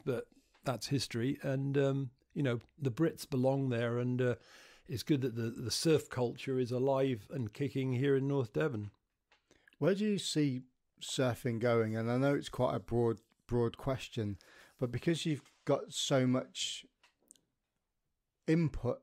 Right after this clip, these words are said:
Speaker 2: now, as in visual input, where, you know, it's really easy to access watching people surfing all around the world, whether it's on social media, YouTube,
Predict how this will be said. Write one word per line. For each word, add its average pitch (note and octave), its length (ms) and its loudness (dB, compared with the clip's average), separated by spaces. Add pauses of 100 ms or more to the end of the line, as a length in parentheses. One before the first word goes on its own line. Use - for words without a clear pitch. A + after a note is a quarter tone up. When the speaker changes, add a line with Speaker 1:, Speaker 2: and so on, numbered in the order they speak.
Speaker 2:
now, A2 300 -2
as A#2 160 0
in A#2 160 2
visual A2 420 2
input, G#2+ 480 -4 (800)
where, A2 400 0 (360)
you B2 120 -2
know, G#2+ 100 -2
it's - 220 -6
really A#2+ 300 4
easy A2+ 340 0
to A2+ 240 -2
access - 760 -6 (1000)
watching B2 320 -4
people G#2+ 300 -6
surfing A2+ 420 -4
all A#2+ 120 2
around A2 240 -2
the G#2+ 80 -4
world, A2 260 0
whether G#2+ 140 -2
it's - 180 -8
on G#2 100 -6
social A2 380 -4
media, G#2+ 380 -2
YouTube, A2 760 -2